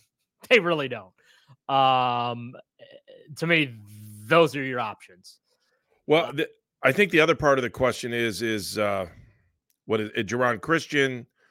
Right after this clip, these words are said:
Speaker 2: uh, Leroy Watson, who they just got in. They've got Alex Leatherwood and, uh, Justin Murray. So they, uh, Leatherwood and Murray are on the practice squad. I, I just, I, I,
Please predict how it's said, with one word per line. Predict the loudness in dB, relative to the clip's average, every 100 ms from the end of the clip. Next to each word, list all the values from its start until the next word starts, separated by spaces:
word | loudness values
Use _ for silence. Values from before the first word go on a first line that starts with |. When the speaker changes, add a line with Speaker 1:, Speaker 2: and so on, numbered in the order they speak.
| _ _ _ -6
Speaker 2:
uh, | 0 0 0 0 -2 -4
Leroy | -2 0 0 0
Watson, | 2 4 4 2 -6
who | -4
they | -4
just | -4 -8 -4
got | -2 0
in. | -2 -4
They've | -6 -8
got | -6 -4
Alex | -4 -4 -6
Leatherwood | -2 0 2 0 2 2 2 -2 -2
and, | 0 0 -2 -4 -6 -12 _ _ _ _
uh, | -4 -4
Justin | -2 -6 -6 -10 -8
Murray. | -6 -8 -10 -16
So | -12 -4 -4 0
they, | -2
uh, | -2 -2
Leatherwood | 0 0 0 -2
and | -2
Murray | -4 -2 -2
are | -6
on | -10
the | -10
practice | -2 -2 -2 -10
squad. | -14 -10 -8 -8 -12 _ _ _ _ -2
I, | 0
I | 0
just, | -4 -8 -2
I, | -2 0
I, | -4